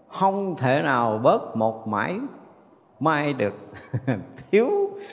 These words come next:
tức là mình độ mà thiếu một chúng sanh, mình cũng không thể đạt được tới cái trần trí huệ và phước báo đó. Nó rõ, rõ, rõ như vậy đó, chứ nó không có để mà mờ ớ, không có, không ai giúp đỡ ai,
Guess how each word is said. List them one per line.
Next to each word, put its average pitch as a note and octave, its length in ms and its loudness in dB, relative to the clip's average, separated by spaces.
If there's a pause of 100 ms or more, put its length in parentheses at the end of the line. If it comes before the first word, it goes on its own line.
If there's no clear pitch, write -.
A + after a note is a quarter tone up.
(360)
tức G#3+ 140 2
là D#3 160 4
mình A2 220 -4
độ A2 280 2
mà A2 260 -2 (120)
thiếu C#4 280 2
một B2+ 260 2
chúng F3 200 -2
sanh, C#3+ 340 0
mình A#2+ 260 2
cũng A#2+ 100 0
không D3+ 140 -2
thể B2 160 2
đạt G#2 260 -2
được G#2+ 180 -2
tới C#3 100 0
cái D3 180 -2
trần G#2+ 200 0
trí C3+ 160 -2
huệ G#2+ 260 -2
và G#2 100 -4
phước B2+ 240 -6
báo B2 200 0
đó. B2+ 120 -6 (1120)
Nó A#2 80 -6
rõ, B2 400 2 (260)
rõ, A#2+ 280 4
rõ C#3 340 4
như C3+ 120 0
vậy G#2 180 -2
đó, A#2+ 140 0
chứ D#3 80 -2
nó D#3 140 -4
không B2+ 140 -4
có D3+ 140 -6 (140)
để A2+ 140 0
mà C3+ 140 -4
mờ G2+ 400 -4
ớ, C#3+ 280 0
không A#2+ 180 -6
có, - 280 -10
không B2+ 140 0
ai B2+ 260 0
giúp E3+ 200 2
đỡ G#2+ 180 -2
ai, A#2+ 400 -2